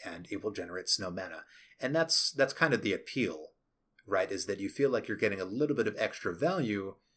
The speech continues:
because with a basic land effect, you are now able to find a mana source that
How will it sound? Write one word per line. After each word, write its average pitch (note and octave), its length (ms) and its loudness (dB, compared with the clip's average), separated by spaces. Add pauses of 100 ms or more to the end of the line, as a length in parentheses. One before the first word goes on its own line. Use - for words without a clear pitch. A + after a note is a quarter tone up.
(200)
because F#2+ 600 2 (540)
with C#3 340 4
a G2 280 2
basic B2 420 4
land A#2+ 220 2
effect, - 540 -8 (480)
you A#2+ 180 0
are B2+ 100 6
now A2+ 220 8
able G2+ 220 4
to F#2+ 60 -4
find F#2 240 0
a E2 60 -4
mana C3 260 -2
source F2 640 -2 (300)
that F#2 400 2